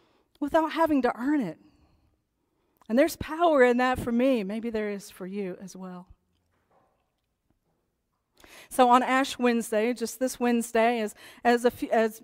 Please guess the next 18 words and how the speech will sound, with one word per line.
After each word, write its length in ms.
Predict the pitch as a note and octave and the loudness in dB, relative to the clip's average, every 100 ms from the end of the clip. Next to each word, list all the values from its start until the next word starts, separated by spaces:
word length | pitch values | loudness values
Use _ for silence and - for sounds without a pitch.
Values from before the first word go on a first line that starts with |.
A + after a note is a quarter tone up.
| - | -4
about 300 | B3+ C#4 C#4 | 4 6 6
eighty 280 | A#3+ C#4 D4+ | 4 2 0
people, 340 | - C#4 C#4 | 0 -2 0
I 80 | C4+ | -2
think, 400 | B3+ B3+ B3 - _ _ _ | -2 -4 -4 -8 _ _ _
came 260 | - C#4+ C#4+ | 2 4 4
through 340 | - C#4 C#4 | 2 4 6
our, 220 | C4+ B3+ A#3 | 8 6 4
our 260 | A3+ A3+ | 4 2
blessing 680 | G#3+ C4 C#4+ - C4+ B3+ A#3+ | 4 4 4 2 -2 -2 -2
line, 460 | B3+ B3+ B3 B3+ B3+ | 0 2 2 0 0
and, 140 | G#3 - _ _ _ | -2 -8 _ _ _
and 340 | G#3 G3+ G3+ | -6 -6 -6
we 100 | A3+ | -6
said 280 | B3 - B3 | -2 0 0
prayers 460 | - C4+ C#4 C#4 C4+ | 2 0 2 0 -2
together, 580 | - B3 B3 A#3+ A#3 A#3 | -6 0 2 4 4 2
and, 200 | A3 | 0